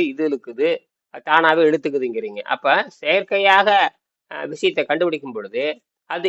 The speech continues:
இயற்கைக்கு ஏன் பொருந்தாதுன்னு கேட்டு பார்க்கணும். இப்ப என்ன சொல்றானுங்க, காற்றில் வந்து சில, அ, இந்த நானோ துகள்கள், நுண்துகள்களை, சில உலோக துகள் தான், பூமியில இருக்கிற உப்புக்கள் தான், எல்லாம் உ-, உப்புக-, சில உப்புகளும்பா, சில உலகும்பா,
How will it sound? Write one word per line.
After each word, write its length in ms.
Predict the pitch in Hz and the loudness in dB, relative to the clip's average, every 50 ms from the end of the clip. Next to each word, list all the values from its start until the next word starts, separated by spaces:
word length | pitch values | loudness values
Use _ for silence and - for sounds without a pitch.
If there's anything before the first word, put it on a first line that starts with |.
| - - | -4 -2
இயற்கைக்கு 480 | 165 190 233 240 233 240 233 196 196 190 | 2 2 2 4 4 2 0 2 4 6
ஏன் 200 | 185 196 196 185 | 6 6 6 4
பொருந்தாதுன்னு 480 | 175 175 170 165 170 175 190 190 190 - | 2 0 2 4 4 4 4 4 0 -2
கேட்டு 180 | 185 180 190 147 | -2 -2 -2 0
பார்க்கணும். 360 | 147 143 131 120 110 101 - | 0 0 0 -2 -4 -8 -8
இப்ப 120 | - 107 107 120 | -10 -6 -4 -2
என்ன 180 | 135 156 175 | -2 -2 -2
சொல்றானுங்க, 460 | 160 - 151 147 151 147 143 139 139 139 143 143 _ _ _ _ _ _ _ _ - | -2 -2 0 2 2 2 2 0 0 0 -2 -2 _ _ _ _ _ _ _ _ -2
காற்றில் 420 | 165 165 190 202 202 - 208 190 185 | 2 4 4 4 4 2 2 4 4
வந்து 260 | 180 180 185 196 208 208 190 170 156 | 2 2 2 2 2 2 2 0 0
சில, 180 | - 170 165 165 156 147 143 131 123 110 104 101 - 117 120 120 127 127 127 | 0 2 4 6 6 6 4 4 2 0 -4 -6 -8 -12 -12 -12 -10 -10 -8
அ, 100 | 127 127 120 110 98 98 - _ | -8 -6 -6 -6 -8 -8 -12 _
இந்த 160 | - 131 131 131 | -8 -6 -4 0
நானோ 280 | 139 156 170 190 196 190 | 2 4 4 6 4 4
துகள்கள், 520 | 185 175 175 156 160 160 147 131 131 113 92 - | 2 0 -2 -2 -2 -2 -2 -2 -4 -4 -6 -8
நுண்துகள்களை, 760 | - 135 160 185 190 185 185 170 156 156 139 135 139 160 190 | -10 -6 -4 -4 -4 -2 -2 0 0 0 0 -2 -2 -2 -2
சில 200 | 185 - 165 151 143 135 120 107 101 - _ _ _ _ _ _ _ - | -2 -2 0 2 2 2 0 -2 -4 -8 _ _ _ _ _ _ _ -14
உலோக 340 | 127 139 170 208 226 233 269 | -4 0 2 2 2 2 0
துகள் 320 | - 240 208 202 208 196 | 0 2 2 2 0 0
தான், 200 | 185 208 180 139 110 | 2 2 2 0 0
பூமியில 340 | 107 131 165 180 185 180 185 | -2 -4 -2 0 2 2 2
இருக்கிற 240 | 185 180 170 190 190 | 0 0 0 0 0
உப்புக்கள் 380 | 175 170 - 202 170 190 180 165 | 0 -2 -4 -4 -2 -2 -2 -2
தான், 220 | - 175 151 120 92 - - | -2 -6 -6 -6 -6 -10 -16
எல்லாம் 420 | 107 104 104 117 147 165 170 170 160 | -16 -12 -6 -2 2 2 4 4 2
உ-, 300 | 151 147 143 139 135 135 | 2 0 -2 -4 -6 -8
உப்புக-, 460 | 139 139 131 - 165 143 147 143 139 - _ _ _ _ _ _ - | -10 -10 -12 -10 -4 -2 -2 -2 -2 -4 _ _ _ _ _ _ -12
சில 100 | 165 156 156 | -6 -4 -2
உப்புகளும்பா, 600 | 156 147 - 185 180 170 175 170 170 151 156 156 156 160 | -2 -2 -2 -2 2 2 2 4 4 4 6 6 6 4
சில 200 | 156 - 160 160 156 | 2 0 -2 -2 0
உலகும்பா, 600 | 143 143 151 165 170 170 175 160 151 139 147 147 | 0 0 0 0 0 0 -2 -2 0 2 2 4